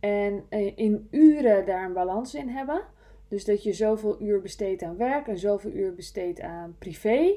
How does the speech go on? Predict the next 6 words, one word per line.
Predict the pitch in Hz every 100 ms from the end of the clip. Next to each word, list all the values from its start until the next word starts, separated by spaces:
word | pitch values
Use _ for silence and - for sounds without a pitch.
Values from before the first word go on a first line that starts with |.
| -
aan | 381 359
je | 349 -
kinderen, | 294 294 294 302 349 - - -
je | 175
gezin. | - 165 240 285 339 - - - - - - -
Of, | 294 311 311 311 311 -